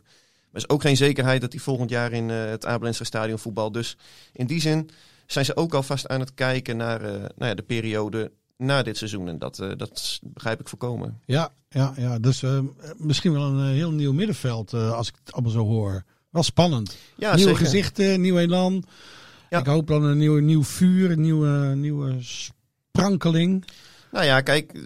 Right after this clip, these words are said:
Speaker 1: Ferry de Haan moet het nu ook echt laten zien, hè. Eh, hij kwam hier en er was een groot deel van de selectie die stond nog vast, hè. Dat was, eh, de, de selectie die Gerry Hamstra had samengesteld.
Speaker 2: Ja.
Speaker 1: Eh, toen lukte het niet om een spits te halen. Nou ja, dat moet deze
Speaker 2: Zou je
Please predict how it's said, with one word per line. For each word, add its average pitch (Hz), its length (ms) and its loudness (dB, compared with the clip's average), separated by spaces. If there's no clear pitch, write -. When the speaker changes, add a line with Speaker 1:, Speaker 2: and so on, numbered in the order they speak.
Speaker 1:
Ferry 180 260 -2
de 160 80 2
Haan 170 140 4
moet 160 140 2
het 135 100 -8
nu 135 100 2
ook 104 160 0
echt 101 140 -6
laten 113 300 -2
zien, 135 340 -2
hè. 123 120 -6
Eh, 113 380 -6
hij 117 140 -6
kwam 123 260 -4
hier 120 280 -4
en 110 140 -4
er 104 60 -6
was 110 140 -4
een 110 320 -6
groot 131 220 -4
deel 120 120 -4
van 113 120 -8
de 110 60 -6
selectie 113 380 -8
die 110 100 -12
stond 117 380 -6
nog 104 200 -8
vast, 143 220 -6
hè. 135 100 -8
Dat 139 120 -8
was, 85 240 -8
eh, 110 80 -8
de, - 360 -12
de - 80 -10
selectie 107 340 -8
die 101 160 -12
Gerry 104 220 -8
Hamstra 117 360 -4
had 131 160 -4
samengesteld. 135 800 -4
Speaker 2:
Ja. 131 180 -2
Speaker 1:
Eh, 117 800 0
toen 143 240 -2
lukte 131 160 2
het 127 80 -6
niet 127 120 -4
om 120 80 -2
een 110 60 -4
spits - 320 -4
te 117 80 -4
halen. 104 340 -4
Nou 117 140 -2
ja, 87 60 -4
dat - 100 -6
moet 107 160 -8
deze 123 260 2
Speaker 2:
Zou 87 100 -4
je 82 60 -12